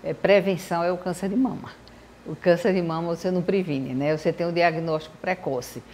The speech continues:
Então, pra esse diagnóstico ser precoce, só tem um exame que é a mamografia. Quando nós detectamos alguma alteração,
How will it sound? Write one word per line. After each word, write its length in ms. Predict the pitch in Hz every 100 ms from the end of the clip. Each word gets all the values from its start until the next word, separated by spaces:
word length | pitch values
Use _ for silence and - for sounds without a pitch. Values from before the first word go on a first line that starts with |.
| - - - -
Então, 480 | 175 175 175 185 190
pra 220 | 196 190
esse 340 | 202 254 269 220
diagnóstico 640 | 175 160 151 151 147 -
ser 180 | 139 147
precoce, 540 | 160 160 - 180 180
só 220 | - 208 196
tem 160 | 170
um 100 | 170
exame 380 | 175 170 160 175
que 120 | 208
é 340 | 175 151 156 202
a 80 | 170
mamografia. 800 | 160 160 151 185 185 151 - - - - - -
Quando 260 | 202 226 220
nós 260 | 202 226 226
detectamos 760 | 226 226 220 - - 160 147
alguma 340 | 165 151 160 190
alteração, 680 | 165 156 147 135 - 156